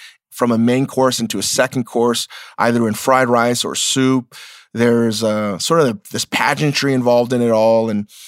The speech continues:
and theatrics with how they cook it in these wood ovens that I'm hoping I'll be able to work with Aaron Franklin on to design, because it's not something you've seen in America. It's not a traditional wood oven.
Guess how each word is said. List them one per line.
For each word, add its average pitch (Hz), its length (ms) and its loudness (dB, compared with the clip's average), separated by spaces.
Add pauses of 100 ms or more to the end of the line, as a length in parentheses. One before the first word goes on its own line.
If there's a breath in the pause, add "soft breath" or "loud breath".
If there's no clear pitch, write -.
(260 loud breath)
and 117 160 -2
theatrics 127 680 0
with 110 240 -4
how 123 220 0
they 117 100 -2
cook - 260 -6
it 127 120 0
in 117 100 2
these 113 180 -2
wood 120 200 0
ovens 120 480 0 (320 loud breath)
that 113 260 0
I'm 113 200 0
hoping 143 520 0
I'll 117 120 0
be 123 180 -2
able 113 180 -2
to 123 80 -4
work 117 320 0
with 113 180 -4
Aaron 113 240 -2
Franklin 123 540 0
on 110 300 0
to 113 160 -6
design, 120 500 0
because 107 480 -4 (420 loud breath)
it's 131 300 -4
not 135 220 2
something 131 400 0
you've 113 140 -2
seen 120 300 0
in 107 80 0
America. 92 480 -6
It's - 180 -10
not 123 200 2
a 120 40 -2
traditional 113 580 -2
wood 110 160 -2
oven. 101 480 -6